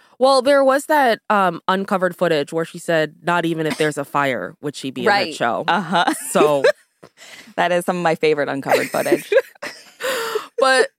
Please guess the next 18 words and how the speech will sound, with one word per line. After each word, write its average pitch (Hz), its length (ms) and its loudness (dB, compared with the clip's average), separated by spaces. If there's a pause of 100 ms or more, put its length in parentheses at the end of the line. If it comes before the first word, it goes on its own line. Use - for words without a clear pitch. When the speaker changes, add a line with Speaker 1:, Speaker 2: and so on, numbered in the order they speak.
(180)
Speaker 1:
the 262 180 0
final 269 480 2
nail 175 400 4
in 180 180 2
this 170 240 2
Speaker 2:
<sighs> 285 400 -10
Speaker 1:
Kim 208 240 0
returning 175 380 0
as 160 100 0
Samantha 156 400 -2
coffin 143 720 0
is 180 180 0
the 180 100 -2
show's 151 280 0
creator, 208 420 2
Michael 143 340 -4
Patrick 123 460 -6
King. 202 420 -2